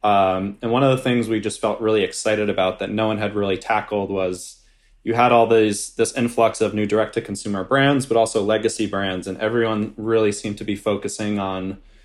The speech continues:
um, how do you bring chef tools into the home?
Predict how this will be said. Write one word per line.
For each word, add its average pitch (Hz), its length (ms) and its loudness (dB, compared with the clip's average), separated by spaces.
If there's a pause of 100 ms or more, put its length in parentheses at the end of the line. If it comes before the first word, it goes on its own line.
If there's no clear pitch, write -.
(360)
um, 92 640 0 (200)
how - 120 0
do 143 80 4
you 139 120 4
bring 120 280 2
chef - 500 0
tools 110 380 2
into 101 240 -4
the 92 100 -2
home? 87 460 -6